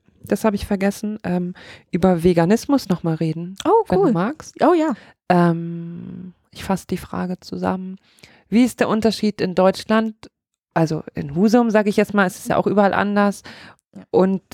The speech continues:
Speaker 1: in den U S A, in Pennsylvania,
Speaker 2: Hm.
Speaker 1: sich vegan zu ernähren? Und in
Speaker 2: Mhm.
Speaker 1: Kanada? Also wie waren
Speaker 2: Mhm.
Speaker 1: deine Erfahrungen mit
Speaker 2: <laughs>
Speaker 1: deiner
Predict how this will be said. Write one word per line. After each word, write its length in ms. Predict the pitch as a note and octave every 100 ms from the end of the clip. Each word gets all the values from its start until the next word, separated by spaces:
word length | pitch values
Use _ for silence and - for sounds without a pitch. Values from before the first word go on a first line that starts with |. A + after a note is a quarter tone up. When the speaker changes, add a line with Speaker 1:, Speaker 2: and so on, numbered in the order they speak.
| _ -
Speaker 1:
in 180 | F3
den 160 | F3 E3+
U 60 | E3
S 160 | D#3+
A, 140 | - D#3+
in 100 | E3
Pennsylvania, 680 | E3 - D#3+ D#3+ D#3+ E3 G3 - - -
Speaker 2:
Hm. 100 | C4+
Speaker 1:
sich 200 | F#3+ E3+
vegan 440 | F3+ E3 D#3+ F#3
zu 160 | - G3+
ernähren? 640 | - F3+ E3 D#3 F3+ A3 -
Und 180 | - G#3
in 60 |
Speaker 2:
Mhm. 60 | G#3+
Speaker 1:
Kanada? 500 | A#3+ A3+ E3+ E3 G3+
Also 260 | F#3+ F3 E3+
wie 260 | G#3 A3 F#3+
waren 160 | F#3+
Speaker 2:
Mhm. 40 | A3+
Speaker 1:
deine 260 | F3+ F#3
Erfahrungen 560 | F3 - F#3+ F#3 E3+ F3
mit 20 |
Speaker 2:
<laughs> 240 | E4 F3+ C#4
Speaker 1:
deiner 240 | C#4 -